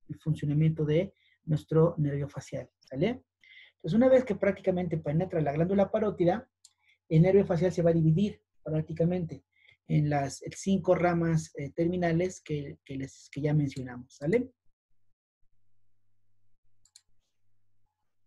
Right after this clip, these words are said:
Entonces, primero, vamos a hablar entonces de el nervio temporal.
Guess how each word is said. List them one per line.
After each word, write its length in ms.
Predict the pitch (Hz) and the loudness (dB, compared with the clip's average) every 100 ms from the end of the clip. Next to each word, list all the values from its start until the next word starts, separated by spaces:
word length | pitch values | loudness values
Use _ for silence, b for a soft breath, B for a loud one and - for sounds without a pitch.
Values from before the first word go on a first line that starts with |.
| _ _ _ _ | _ _ _ _
Entonces, 560 | 160 165 175 143 131 _ _ _ - _ _ _ _ - _ _ _ _ _ _ _ _ - _ | 2 4 4 0 -4 _ _ _ -20 _ _ _ _ -20 _ _ _ _ _ _ _ _ -20 _
primero, 520 | - 208 202 151 - _ _ _ _ _ - - _ - | -2 2 2 2 -2 _ _ _ _ _ -20 -20 _ -4
vamos 320 | 208 247 262 | 2 2 2
a 60 | |
hablar 260 | 240 202 202 | 2 4 6
entonces 560 | 214 202 196 165 196 165 | 4 2 0 0 -2 2
de 380 | 165 202 240 _ _ _ - _ _ | 4 2 0 _ _ _ -20 _ _
el 160 | 151 160 | 0 2
nervio 540 | 175 175 185 196 196 _ _ _ _ - - - _ - - _ _ _ _ _ _ _ - | 4 6 6 4 -2 _ _ _ _ -20 -20 -20 _ -20 -20 _ _ _ _ _ _ _ 0
temporal. 540 | 165 151 156 156 - | 2 4 4 4 2